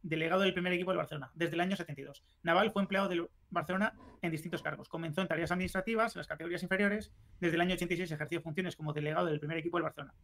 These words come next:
compaginando sus tareas con otras de labor administrativa, ¿no? Con relación a los informes arbitrales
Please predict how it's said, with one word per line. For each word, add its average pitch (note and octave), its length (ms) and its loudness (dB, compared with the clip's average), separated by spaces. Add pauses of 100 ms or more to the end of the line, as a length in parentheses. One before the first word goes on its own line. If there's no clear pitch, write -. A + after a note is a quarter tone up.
(260)
compaginando F3+ 540 4
sus E3 160 -4
tareas G#3+ 340 8
con D#3+ 160 -2
otras D#3+ 220 -2
de C3+ 220 -4
labor C#3 180 2
administrativa, D3 520 -6
¿no? G#3+ 200 -2 (560)
Con F3+ 140 6
relación F3+ 320 6
a - 20 8
los G#3 100 6
informes G3+ 260 4
arbitrales G3+ 560 2